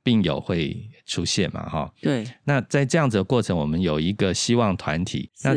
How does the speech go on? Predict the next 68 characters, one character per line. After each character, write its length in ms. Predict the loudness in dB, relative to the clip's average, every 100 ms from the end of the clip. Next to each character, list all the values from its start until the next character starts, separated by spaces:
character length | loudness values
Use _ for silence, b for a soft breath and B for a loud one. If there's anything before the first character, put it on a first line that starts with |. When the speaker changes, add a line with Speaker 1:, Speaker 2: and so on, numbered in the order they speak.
| 0
Speaker 1:
这 100 | 2
样 120 | 4 4
子 120 | 2
的 120 | 0
病 220 | 2 2
友 140 | 4 2
的 120 | 0
关 220 | 0 0
怀 160 | 0 0
有 80 |
没 100 | 0
有 40 | 0
特 220 | 2 2
别 240 | 2 2
要 220 | 2 0 0
注 240 | 2 4
意 100 | 4
什 160 | 2 -4
么， 80 |
或 140 | -2 0
者 80 | 2
说 180 | 0 0
你 100 | 2
有 120 | 2
什 140 | 2
么 140 | 0 0
特 200 | 0 0
别 200 | 2 0
的 120 | 0
心 320 | -2 0 0
得？ 380 | 2 0 -2 -6 -12 _
Speaker 2:
因 280 | 2 4 6
为 360 | 6 4 2 -4 -12 -14
说 220 | -2 0
真 240 | 4 6
的 220 | 6 4 2
吼， 320 | 0 -2 -6 _ _
当 180 | 2 4
我 80 | 6
们 480 | 6 6 4 2 -2 _ _
这 120 | 0 2
些 280 | 4 2
病 280 | 2 4 6
友 200 | 6 4
大 120 | 2 2
家 160 | 2
在 180 | 2 0
一 120 | 0
起， 440 | -2 -2 -2 -4 -4
Speaker 1:
嗯。 180 | -2 -2 -6 B B _
Speaker 2:
很 320 | -2 2 4
欢 320 | 4 2 4
乐， 280 | 2 0 -2 _ _ _
几 180 | -4 0
乎 80 | 2
是 320 | 2 2 0 -2 B B B
都 140 | 0
觉 180 | 2 2
得 180 | 4 2
好 140 | 2
像 180 | 2 2
日 160 | 2 0
子 160 | -2 -2
就 120 | -2
是 140 | -2
这 140 | -2 -2
样 200 | -2 -4
过。 360 | -2 -2 -4